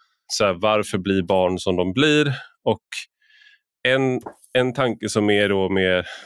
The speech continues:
med skolan som man pratar om är ju det här kompensatoriska uppdraget. Så att man, man tänker sig att då även om barn som kommer från,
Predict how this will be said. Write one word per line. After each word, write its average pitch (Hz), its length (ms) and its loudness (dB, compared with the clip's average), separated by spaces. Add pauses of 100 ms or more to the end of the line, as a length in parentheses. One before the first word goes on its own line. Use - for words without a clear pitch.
med 95 100 -8
skolan 120 760 0
som 117 120 -2
man 101 120 2
pratar 98 320 0
om 92 100 2
är 92 60 4
ju 92 120 2
det 92 60 2
här 87 120 0
kompensatoriska 92 1080 0
uppdraget. 92 680 0
Så 92 100 0
att - 60 -4 (800)
man, 98 240 0 (320)
man 101 220 2
tänker 101 340 -2
sig 107 220 2
att 95 140 -2
då 92 200 2
även 98 320 2
om 95 280 0 (200)
barn 95 400 0
som - 220 -4
kommer 92 380 0
från, 90 280 2